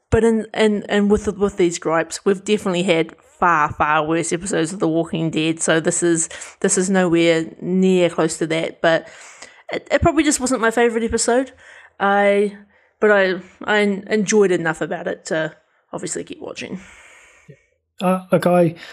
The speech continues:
Speaker 2: I actually really did like this episode. I found it a real,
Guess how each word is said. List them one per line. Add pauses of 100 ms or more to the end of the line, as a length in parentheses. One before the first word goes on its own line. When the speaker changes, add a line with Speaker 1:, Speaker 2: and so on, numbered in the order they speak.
(160)
Speaker 2:
I
actually
really
did
like
this
episode.
I
found
it
a
real,